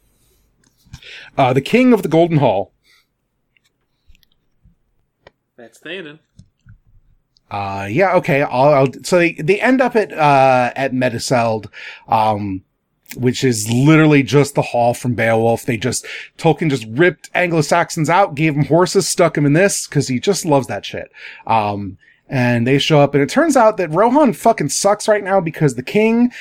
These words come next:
Speaker 1: has listened to his advisor, uh, who's a slimy, actually, he's described as, like, solemn and wise the first time you see him, but turns out he's just a fucking worm, and his name is Grima Wormtongue. Uh, that is apt. Um, and,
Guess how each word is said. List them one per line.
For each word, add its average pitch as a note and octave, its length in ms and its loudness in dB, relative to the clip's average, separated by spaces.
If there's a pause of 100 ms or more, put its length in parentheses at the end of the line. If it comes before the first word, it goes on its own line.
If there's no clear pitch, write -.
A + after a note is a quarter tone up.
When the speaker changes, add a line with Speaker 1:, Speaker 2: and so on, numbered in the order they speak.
(200)
Speaker 1:
has D3 240 2
listened A3 520 0
to E3 180 2
his C#3+ 160 4
advisor, E3+ 720 2 (240)
uh, B2 220 2
who's B2 180 0
a B2 60 -4
slimy, F3+ 1080 2 (640)
actually, B3+ 280 -2
he's A3 120 -2
described A#3 440 0
as, A3+ 100 -4
like, E3+ 180 2
solemn F3+ 400 4
and C#3+ 160 2
wise C3+ 280 4
the B2+ 100 -6
first B2+ 220 -4
time B2 120 -2
you A2+ 60 -2
see C3+ 160 -2
him, A#2+ 80 0
but B2 100 -4
turns C4+ 240 2
out A#3 120 2
he's E3+ 160 -2
just G#3 160 2
a F3 80 0
fucking D3+ 400 0
worm, G#2 360 -6 (360)
and B2 120 -2
his C#3+ 160 2
name C#3+ 140 4
is B2+ 140 0
Grima C3+ 240 2
Wormtongue. A2+ 640 -4
Uh, A2 220 -6
that G#2+ 120 -4
is G2 140 -6
apt. G2 400 -6 (320)
Um, G2+ 560 -4 (300)
and, A2+ 720 -2